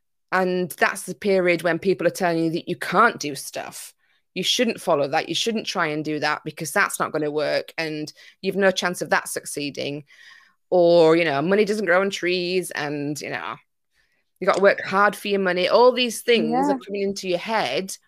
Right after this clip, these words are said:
Speaker 1: and they're just squ-, squashing you down. And, and it's, each time it squashes you down, it's like a building brick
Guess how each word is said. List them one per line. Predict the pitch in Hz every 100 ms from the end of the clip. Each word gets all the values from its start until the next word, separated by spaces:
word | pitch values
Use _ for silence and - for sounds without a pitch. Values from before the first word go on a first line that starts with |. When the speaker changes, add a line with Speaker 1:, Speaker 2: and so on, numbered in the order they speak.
| _ _ _ _ _ _ _ _
Speaker 1:
and | 190 208
they're | 202
just | 196 240 - -
squ-, | 214
squashing | - - 254 - 226
you | 196 196
down. | 214 208
And, | 190 -
and | 196
it's, | - - - - _
each | 254 269 -
time | 262
it | 233
squashes | - 240 - 196
you | 214
down, | 208 214
it's | -
like | 220 -
a | 196 -
building | 220 247 202 170 160
brick | 156 220 208 151 - -